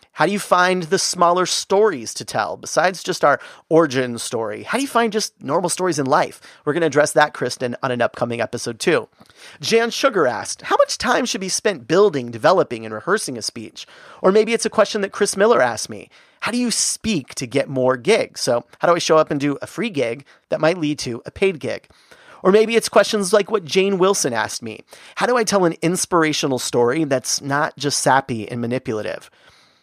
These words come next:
Or how do I show up more improvisationally every day in my life and live a little bit more yes and?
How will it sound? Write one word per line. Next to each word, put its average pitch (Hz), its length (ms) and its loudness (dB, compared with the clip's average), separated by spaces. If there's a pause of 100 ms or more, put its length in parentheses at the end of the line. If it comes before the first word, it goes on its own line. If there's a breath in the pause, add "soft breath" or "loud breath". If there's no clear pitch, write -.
(200 soft breath)
Or 147 220 2 (140)
how - 180 0
do 180 80 4
I 214 60 2
show 160 260 2
up 180 220 4 (180)
more 165 260 2
improvisationally 147 1080 0
every 127 200 -2
day 123 200 -2
in 123 80 -2
my 117 140 -2
life 120 340 0
and 104 280 -10
live 135 120 -2
a 170 40 0
little 156 240 2
bit 143 160 0
more 135 220 2
yes 123 300 2
and? 113 280 -4